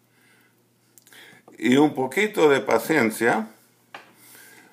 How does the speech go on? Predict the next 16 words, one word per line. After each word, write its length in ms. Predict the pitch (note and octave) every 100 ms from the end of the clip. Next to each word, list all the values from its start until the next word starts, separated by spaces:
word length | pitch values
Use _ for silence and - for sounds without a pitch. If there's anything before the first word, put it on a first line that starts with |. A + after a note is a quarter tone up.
| _ -
vamos 380 | A2+ C#3 D#3+ D3+
a 180 | D3 C3+
descubrir 580 | B2+ B2 A#2+ A#2+ B2+ A2
algo 460 | G2 F2+ E2 D#2+
aquí. 340 | E2+ - E2+ C#2+ - _ _ _ _ _ _ - - - _ _
Ya 640 | - G#1+ B1 B2+ B2+ B1+ B1+
no. 180 | B1+ B1+ _ _ _ _ _ _ _ _ _ _ _ _ _ _ - - _ _ _ - _ _ _ -
Para 300 | C3 D#3 D#3
el 140 | D#3+
segundo 440 | D#3+ F3+ A3+ G#3+
experimento, 880 | G3 F3+ F3+ F3 F3 F3 D#3+ A3+ C4 C4+ - - _ - - - - - _ _ _ _ _ _ -
para 160 | B2+
hacer 280 | C3+ - G3
flotar 540 | - F3 D#3+ E3+ E3 D#3+
un 160 | D3+
alfiler, 680 | C#3+ C3 A#2+ A#2+ A2+ A#2 G#3+